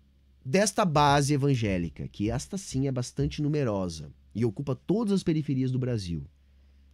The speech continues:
com muita influência. Então o Bolsonaro tá se agarrando onde pode, tentando virar o jogo nas Forças Armadas, pra segurar, nem que seja com tacão, com violência, o seu mandato, né, com golpe. E o apoio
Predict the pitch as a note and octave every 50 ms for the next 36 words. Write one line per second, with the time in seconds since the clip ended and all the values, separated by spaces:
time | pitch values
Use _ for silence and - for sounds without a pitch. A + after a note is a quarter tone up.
0 | - - - E3+ D#3 D#3 D#3+ E3 E3+ G3+ A#3 A#3+ B3 A3+ G#3 F#3+ D#3 - C3+ A#2
1 | G2+ - G2 G2 F#2 E2 D2+ C#2 C2+ - - - - - - - - - - -
2 | - - - F#3 A#3 A3+ A#3+ A#3 - A3 G#3 G3+ G#3 G#3+ G#3 A3 G3+ G3+ F#3 F#3+
3 | F#3+ F#3 F#3+ G3+ A3+ A3+ - F3 C#3+ C3 A2+ G2+ F2+ E2 - - G#2+ G2+ - -
4 | - A#3+ C#4+ C4+ C4+ A3 A3 G#3+ G3 G3+ F#3+ D#3 D3 D#3+ D#3 D3+ D3 C3 - C#3
5 | C3 B2+ C3 A#2 A#2 G#2 F#2+ F#2 F2+ F2+ G2 A#2 D3 G#3+ - - - - - _
6 | _ _ _ _ _ _ _ _ _ _ _ _ _ _ _ - - _ - C3+
7 | C3 B2+ B2 A#2+ - - - F3 E3 D3+ D3 D3 C#3 C#3+ C#3+ C#3+ C#3 C3+ - -
8 | D3 C3+ C3+ - - C3+ B2 - A2 - - - B2+ C#3 D#3 E3 - D#3 A#2 A2+
9 | A2 G2+ G2 G2+ G#2+ A#2+ C3+ - C3+ - A2 F#2+ F#2 F2 E2+ E2 E2 E2+ G2+ B2
10 | - A3 A3+ - _ _ _ _ _ _ - F2 G2 G2 - F#2 F2 F2 F2+ F2+
11 | G2 A#2 C#3+ - - - - - - - - - _ _ - - - - - -
12 | - - - _ _ _ - - - E3+ - - - - - - B3 C4 C#4+ D#4
13 | D#4 C#4+ D4 C#4 C4 - - G3 F#3+ F#3 G3+ G3+ G3+ G3